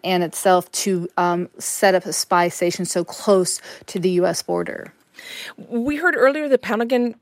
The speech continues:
Speaker 2: Pentagon dismissed this story. Um, what comments, if any, have come from Cuba or China?
Speaker 1: Well, we've heard, yes, the administration said that the story wasn't accurate, but didn't say specifically what.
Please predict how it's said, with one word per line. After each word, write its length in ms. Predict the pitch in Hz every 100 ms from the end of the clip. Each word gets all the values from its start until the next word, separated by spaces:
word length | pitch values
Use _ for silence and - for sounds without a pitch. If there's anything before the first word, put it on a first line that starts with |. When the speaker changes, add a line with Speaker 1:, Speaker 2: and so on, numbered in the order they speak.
| _
Speaker 2:
Pentagon 460 | 247 262 247 233 220
dismissed 560 | 190 180 185 285 - -
this 380 | 226 269 - -
story. 600 | - - 269 269 339 392 - - - -
Um, 320 | 220 214 214 -
what 380 | 202 214 247 -
comments, 480 | 302 277 294 277
if 120 | - -
any, 320 | 170 220 277
have 260 | 254 233 -
come 300 | 233 226 226
from 260 | - 214
Cuba 360 | 214 - 202 214
or 180 | - 190
China? 440 | - 320 254 - - _ _ _ _ _ _ _ _ - - - -
Speaker 1:
Well, 260 | 254 285 269
we've 220 | 294 294
heard, 280 | - 311 240
yes, 300 | 220 - -
the 340 | - 226 220
administration 640 | 214 214 269 277 247 240 247
said 180 | 226 220
that 160 | 220
the 80 | 233
story 340 | 233 233 214 208
wasn't 420 | 202 208 208 -
accurate, 440 | 180 196 - 208
but 120 | 202
didn't 200 | 185 214
say 180 | 202 208
specifically 680 | 196 202 - 208 202 190 190
what. 420 | 180 185 196 185